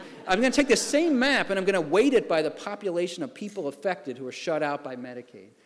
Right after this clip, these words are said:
And this is what it looks like. That Louisiana, by the way, should be blue now. I made this map before. It's a cartogram.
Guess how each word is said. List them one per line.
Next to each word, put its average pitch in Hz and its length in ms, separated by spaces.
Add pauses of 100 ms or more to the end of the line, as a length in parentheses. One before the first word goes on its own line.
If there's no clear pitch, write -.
(120)
And 139 100
this 165 80
is 143 80
what 127 140
it 107 60
looks 107 200
like. - 300 (1300)
That 160 180
Louisiana, 190 540
by 143 200
the 131 100
way, 127 100
should 131 240
be 120 80
blue 120 300
now. 104 140
I 104 60
made 110 240
this 104 180
map 113 280
before. 104 380
It's - 120
a - 40
cartogram. 117 500